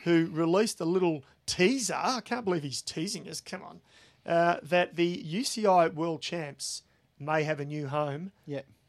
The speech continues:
Speaker 1: More announcements to be made in two days.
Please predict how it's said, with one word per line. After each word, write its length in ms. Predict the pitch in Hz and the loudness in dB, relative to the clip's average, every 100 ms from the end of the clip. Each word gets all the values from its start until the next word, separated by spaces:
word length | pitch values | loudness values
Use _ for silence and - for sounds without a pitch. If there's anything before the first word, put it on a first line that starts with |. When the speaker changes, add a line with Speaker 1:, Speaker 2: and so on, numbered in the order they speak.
| _ | _
Speaker 1:
More 560 | 147 151 165 190 202 - | -12 -8 0 4 6 4
announcements 540 | 160 165 165 165 147 - | 0 -2 -2 -6 -12 -8
to 120 | 160 | -6
be 120 | 151 | -4
made 300 | 151 156 151 | -2 -2 -2
in 100 | 147 | -4
two 220 | - 170 | -4 -2
days. 320 | 151 202 147 | 0 -2 -4